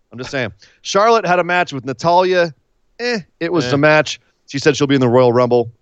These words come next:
Speaker 1: Okay. And then finally, Francis Kip Stevens, a local enhancement talent, uh, got murdered by Eric Rowan after trying to look in the cage. You know,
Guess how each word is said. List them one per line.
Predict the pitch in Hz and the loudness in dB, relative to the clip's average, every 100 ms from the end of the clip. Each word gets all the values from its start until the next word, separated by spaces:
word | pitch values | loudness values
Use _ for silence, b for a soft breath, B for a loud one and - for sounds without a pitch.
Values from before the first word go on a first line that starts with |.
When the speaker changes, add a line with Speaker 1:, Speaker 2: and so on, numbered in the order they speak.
| _ _ _ _ - - | _ _ _ _ -20 -6
Speaker 1:
Okay. | 127 131 123 120 - _ _ - | -4 0 0 -2 -10 _ _ -2
And | 143 151 | 0 2
then | 151 | 0
finally, | 135 185 185 180 170 147 | 0 2 2 2 0 -2
Francis | - 175 262 269 254 | -6 -6 -6 -8 -6
Kip | 202 - | -2 -2
Stevens, | - 131 87 76 - _ _ _ _ _ _ _ _ _ - - b b b b _ | -2 -4 -4 -10 -18 _ _ _ _ _ _ _ _ _ -20 -20 b b b b _
a | 117 | -2
local | 131 160 151 139 110 _ | 0 0 0 -4 -6 _
enhancement | 127 123 139 120 131 | -10 -6 -6 -6 -8
talent, | 147 151 180 - _ _ _ _ | -2 0 0 -4 _ _ _ _
uh, | 143 151 143 | 2 4 2
got | 135 226 202 | 2 0 0
murdered | 190 277 320 285 285 226 | -2 0 2 2 2 2
by | 254 202 | 2 2
Eric | 202 220 208 | 0 0 0
Rowan | 180 180 175 170 156 135 - | 2 4 2 0 -6 -14 -8
after | 143 135 | -8 -8
trying | 127 139 | -6 -4
to | 131 | -2
look | 131 | -4
in | 131 | -4
the | 123 | -6
cage. | 139 117 117 101 - | 0 0 0 -2 -8
You | 147 | -2
know, | 147 135 | 2 2